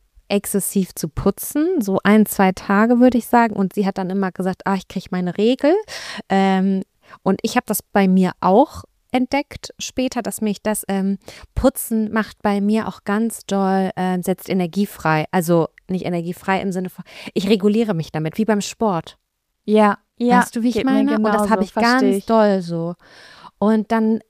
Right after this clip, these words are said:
Speaker 1: fühlt man sich wieder so ein bisschen klarer und aufgeräumter im Innen und im Außen und dann sieht die Welt schon wieder anders aus.
Speaker 2: Ja, geht mir ganz genauso. Ich hätte, also würdest du meinem Ich vor zehn Jahren sagen, dass ich, <laughs> dass ich das mal sage,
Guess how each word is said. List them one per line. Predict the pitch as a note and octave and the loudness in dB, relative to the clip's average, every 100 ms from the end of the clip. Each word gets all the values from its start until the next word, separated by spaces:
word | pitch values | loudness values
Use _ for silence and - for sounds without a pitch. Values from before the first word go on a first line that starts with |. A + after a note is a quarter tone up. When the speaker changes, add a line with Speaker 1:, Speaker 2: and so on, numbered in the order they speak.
| - | -20
Speaker 1:
fühlt | - A#3+ | -6 -2
man | A#3+ G#3+ | 0 -2
sich | G3+ | -2
wieder | A3 G3+ | -2 0
so | G3+ | 0
ein | |
bisschen | G3 G#3 G3 | -2 -4 -4
klarer | - G#3 A3 G#3+ G#3 | -2 2 2 2 -2
und | - | -2
aufgeräumter | F#3+ G#3 - G3 F3+ F3 F3 F3 F#3+ - | 0 0 0 -6 0 2 2 0 0 0
im | F#3 | 0
Innen | - G#3 G3+ | 4 4 4
und | - B3+ - | 4 4 2
im | G3 F#3+ - | -2 0 4
Außen | F#3 F#3+ G3 - G3 G3 | 6 6 4 2 0 2
und | F3 F3+ | 2 2
dann | F3 | 2
sieht | E3+ - | 0 0
die | E3 | 2
Welt | F3+ - | 2 2
schon | E3+ | 2
wieder | D#3+ D#3 | 2 2
anders | D#3 D#3+ D#3+ | 0 -2 -2
aus. | - E3 E3 E3 - _ _ _ - | -2 0 0 0 -6 _ _ _ -2
Speaker 2:
Ja, | G3+ G3+ - _ | 2 2 0 _
geht | G3+ G#3+ - | -2 0 2
mir | G#3 | 2
ganz | G3+ G#3 - | 4 2 2
genauso. | G#3+ G3+ F#3+ F#3 F#3 F3 F3+ - _ _ _ - - A#3 | 2 4 4 0 0 -2 -4 -8 _ _ _ -20 -20 -6
Ich | A3+ G#3 | -4 -2
hätte, | C4 B3+ - | -2 -2 -2
also | B3 B3 A3+ | -2 -2 -4
würdest | A#3 B3 - | -4 -6 -4
du | |
meinem | A3+ A3+ A3+ - - | 0 0 0 -4 -6
Ich | C#4+ - | -6 -6
vor | - C4+ A#3 | -4 -2 -2
zehn | - C4+ C4+ | -4 0 2
Jahren | B3+ A#3 A#3+ | 4 4 4
sagen, | A3 A#3+ C4+ D#4+ F4 | 4 4 4 2 0
dass | C4 - | -4 -4
ich, | - - C#5+ - _ | -12 -12 -14 -20 _
<laughs> | _ _ _ | _ _ _
dass | - - | -20 -20
ich | _ | _
das | - - - | -10 -8 -6
mal | C4 A3+ G#3+ | -2 0 2
sage, | A3 B3 D#4 | 4 4 2